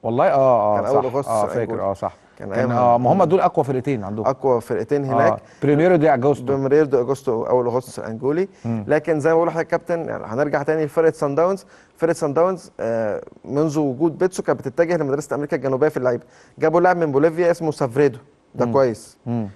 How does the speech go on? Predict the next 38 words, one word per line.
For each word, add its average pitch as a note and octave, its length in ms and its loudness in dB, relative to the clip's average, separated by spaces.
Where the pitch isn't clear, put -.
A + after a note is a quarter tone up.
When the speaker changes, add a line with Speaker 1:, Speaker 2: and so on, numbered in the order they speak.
Speaker 2:
لاعب C3 180 2
كويس D3+ 440 0
وسريع، C#3+ 720 0
بس E3+ 220 -2
مش D#3+ 200 -4
هو F3 160 6
زي E3 260 2
سيرينو. D3+ 420 -2
جايبين C#3+ 260 2
لاعب E3+ 260 4
من C#3+ 100 -4
كرواتيا، D3 380 0
عندهم C3 340 -2
لاعب C#3+ 200 2
Speaker 1:
طيب، D#3+ 180 4
Speaker 2:
كمان D3+ 140 -8
من C3 100 -6
Speaker 1:
ع-، B2 60 -6
على، B2 200 -4
على F#3 160 2
Speaker 2:
كرواتيا. E3+ 180 0
Speaker 1:
العموم، G3+ 420 0
على D3+ 180 0
العموم G3 400 2
ه-، - 140 -4
هنشوف. C#3+ 720 -2
يعني D#3 180 2
ما D#3+ 80 0
هو D#3 100 0
الزمالك E3 400 0
في - 160 0
أول F3 260 4
لقاءين D3 340 2
ما D#3+ 80 -2
تحسش D#3 360 -6
إنه C#3+ 80 -4
فرقة C#3+ 200 0
جامدة. A#2 280 0